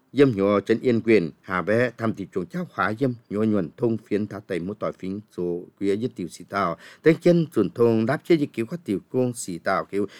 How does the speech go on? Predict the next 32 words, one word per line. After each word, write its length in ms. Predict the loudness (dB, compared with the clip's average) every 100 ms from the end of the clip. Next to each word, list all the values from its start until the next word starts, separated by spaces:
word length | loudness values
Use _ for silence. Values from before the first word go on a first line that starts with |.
| -6
có 120 | 0 2
dùn 180 | 2 0
họp 260 | -2 -6 -6 _
thun 280 | 2 4 4
sinh 220 | 0 -4 -4 -8 _ _ -4
hoạt 220 | -4 0
vùi, 280 | 2 2 0 -8 -4
tổ 100 | 0
hang 240 | 0 0 2
bé 160 | 4
có 160 | 4 0 0
dùn 240 | 0 -2
mình, 260 | -4 -6 -8 _ -20 _ 2
tổ 180 | 2
vùi 340 | 2 0 0 0
huấn, 280 | 0 2 2 -2 -14 _
dâm 160 | 4 4
cứu 240 | 6 2
có 100 | 2
tiểu 220 | 0 -2
công 220 | 2 2 2
hổ 180 | -2 -4
bùa 160 | -2 -2
tàu, 380 | 0 -2 -2 -4 _ 0
căn 180 | 2
như 80 | 2
tiểu 180 | 0 -4 -2
công, 300 | 2 2 2 -4 -2
căn 240 | 2 2 0 -10 -16 2
lê 120 | 4 4
trình 260 | 2 0 0
dìa, 280 | 2 4 2